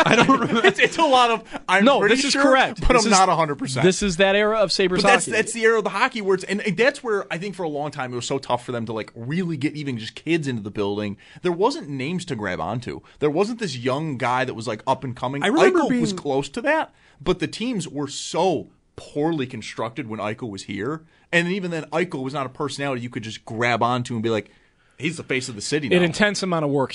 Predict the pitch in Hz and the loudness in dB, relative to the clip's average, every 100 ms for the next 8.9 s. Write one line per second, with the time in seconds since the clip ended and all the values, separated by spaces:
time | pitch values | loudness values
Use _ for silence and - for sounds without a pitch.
0 | - 143 120 120 - 120 104 123 113 113 | -4 -2 0 -2 -2 -2 -2 -4 -6 -6
1 | 147 139 131 123 131 139 151 147 113 110 | -2 -2 -2 -4 -2 0 2 0 0 0
2 | 143 139 147 160 156 135 117 98 165 - | 0 2 2 4 2 0 -4 -6 -6 -4
3 | 139 104 - - - 202 190 262 302 262 | -6 -6 -10 -10 -4 -4 -4 -6 -6 -6
4 | 170 151 147 139 147 135 127 117 - _ | -4 -4 -2 -4 -4 -4 -4 -6 -8 _
5 | _ 120 123 170 196 - 131 - - 107 | _ -8 0 2 2 0 -6 -6 -8 0
6 | 123 120 120 123 113 107 117 131 120 104 | 0 0 -4 -4 -6 -6 -6 -4 -4 -4
7 | 98 101 147 147 _ - 123 151 262 320 | -4 -4 -4 -8 _ -8 -6 -2 0 0
8 | 151 92 - _ _ _ 196 196 233 | 0 -2 -10 _ _ _ -8 -4 -4